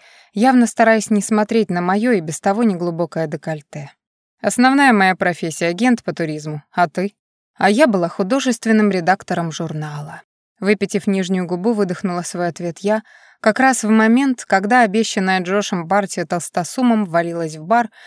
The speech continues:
мгновенно внеся с собой хаос из мужских и женских голосов. «А кто ты теперь?» Так же, как и я, не обратив никакого внимания на пришедших, спокойно продолжал наш разговор Джош.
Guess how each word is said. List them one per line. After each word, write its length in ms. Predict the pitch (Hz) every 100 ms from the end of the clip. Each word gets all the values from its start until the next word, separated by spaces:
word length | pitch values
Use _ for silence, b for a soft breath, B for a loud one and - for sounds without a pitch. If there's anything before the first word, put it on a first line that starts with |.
| B B
мгновенно 640 | 190 190 208 226 285 254
внеся 400 | 214 208 202 208
с 40 | 196
собой 320 | - 185 175
хаос 480 | - 247 233 208 -
из 140 | 170
мужских 600 | 175 170 - - 240 226
и 40 | 190
женских 500 | 185 170 - 170 151
голосов. 680 | 165 156 - - - - _ _ _ _ _ _
«А 160 | 196
кто 200 | 196 -
ты 140 | 202 180
теперь?» 420 | 190 151 175 - _ _ _ _ _ _
Так 200 | 233 208
же, 120 | 220
как 220 | 214 202
и 40 | 220
я, 180 | 247
не 100 | 233
обратив 460 | 185 175 196 226 208
никакого 520 | 214 208 220 220 175
внимания 460 | 170 180 180 175 170
на 140 | 165
пришедших, 560 | 180 180 247 233 - -
спокойно 500 | - 208 - 262 233
продолжал 580 | 196 185 190 180 214 202
наш 280 | 185 180
разговор 500 | 190 175 170 165 165
Джош. 480 | 151 147 147 - -